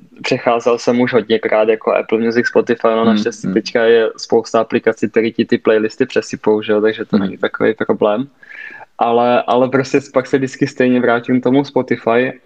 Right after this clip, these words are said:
Speaker 1: protože, eh, skrz ten algoritmus toho doporučování, prostě
Speaker 2: Hmm,
Speaker 1: třeba to
Speaker 2: hmm.
Speaker 1: Discover Weekly, jako f-, fakt se tam vždycky to jako trefí prostě do vkusu, že, že to jako
Speaker 2: Hmm.
Speaker 1: dobře pozná, co, co se mi líbí.
Speaker 2: Hmm,
Speaker 1: A
Speaker 2: hmm.
Speaker 1: plus to,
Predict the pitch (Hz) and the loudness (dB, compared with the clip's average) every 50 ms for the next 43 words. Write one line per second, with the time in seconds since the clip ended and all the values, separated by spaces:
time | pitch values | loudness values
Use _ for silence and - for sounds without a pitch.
0 | - - - - - - - - - 123 123 - 127 123 120 123 - - - 123 | -20 -18 -18 -18 -20 -12 -10 -6 -6 -6 -4 -2 0 2 2 2 4 4 4 2
1 | - - - 123 123 - - 127 123 123 123 120 127 123 123 123 - 127 123 - | 2 0 -2 -2 -2 0 0 0 2 2 2 2 2 2 2 0 0 -2 0 0
2 | - 123 131 123 123 117 - 117 107 104 - - 104 104 101 98 98 98 101 95 | 2 2 2 2 2 2 2 0 0 0 0 0 0 0 2 0 0 -2 -2 0
3 | 98 107 107 110 110 110 110 - 117 113 110 107 123 120 117 - - 131 123 123 | 0 0 2 2 0 0 0 0 0 0 2 0 0 0 -2 0 0 0 2 2
4 | 120 123 120 120 117 110 - 120 120 117 117 117 - - 123 - - - - - | 2 2 0 0 -2 -2 -2 0 2 2 2 2 0 -2 -4 -4 -6 -10 -12 -4
5 | - 123 120 - - 123 113 - 127 123 120 120 120 117 - - - _ _ _ | -4 -4 -4 -2 -2 -4 -2 0 -2 0 0 -2 -4 -8 -12 -20 -20 _ _ _
6 | _ - - - - 117 113 117 123 131 127 - 127 - - - 131 127 - 117 | _ -16 -8 -6 -6 -4 0 2 2 2 2 2 0 0 0 -2 -2 0 0 -2
7 | 113 - - - 113 110 107 - 117 113 - 117 113 117 110 - - 120 113 - | -2 -2 0 0 0 2 2 0 -2 0 0 0 0 0 0 0 -2 -2 -2 0
8 | - 110 113 117 117 110 - - - 117 107 - 117 113 - - 110 110 113 113 | 0 0 0 2 0 0 -2 -2 -4 -6 -2 -2 -2 0 0 0 0 0 0 0
9 | 117 110 - - 117 107 113 110 110 110 107 - - - 117 117 113 113 110 113 | -2 -4 -2 -2 -2 0 0 0 0 0 -2 -4 -4 0 0 2 2 2 0 0
10 | 110 113 - - - - - 117 - 117 117 123 120 117 113 107 101 104 101 101 | 0 -2 -4 -6 -6 -8 -8 -4 0 2 2 2 2 2 0 0 0 -2 -4 -4
11 | - _ _ - - - - - - 113 107 101 104 - - - 123 - - 123 | -6 _ _ -20 -20 -20 -4 2 4 4 4 4 0 0 -2 0 0 2 2 2
12 | 131 127 123 - - - - 127 123 123 120 120 117 117 110 | 2 2 2 -2 -4 0 2 4 4 4 4 4 4 2 2